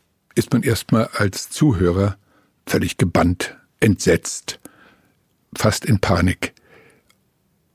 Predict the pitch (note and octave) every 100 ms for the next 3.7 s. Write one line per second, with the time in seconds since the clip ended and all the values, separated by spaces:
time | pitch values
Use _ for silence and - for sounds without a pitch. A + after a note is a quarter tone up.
0 | _ - - - - _ _ _ - G#2+
1 | G2 A2+ - G#2 F#2+ F#2+ F#2 - G#2 G2+
2 | G#2+ G2+ - G2 G2+ - F#2+ G#2 - -
3 | G#2 G#2 G2 D#2 D2+ -